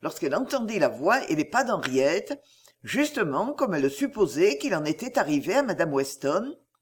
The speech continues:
quand elle l'avait entendue venir à Randalls.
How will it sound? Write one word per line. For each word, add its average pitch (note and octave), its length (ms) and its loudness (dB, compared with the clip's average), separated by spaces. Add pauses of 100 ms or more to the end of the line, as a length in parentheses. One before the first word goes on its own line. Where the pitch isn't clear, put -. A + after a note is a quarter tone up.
(120)
quand C#3 160 2
elle D#3 180 4
l'avait A3+ 360 2
entendue E3+ 540 -2
venir G#3+ 360 2
à A#3 80 2
Randalls. B2 560 -2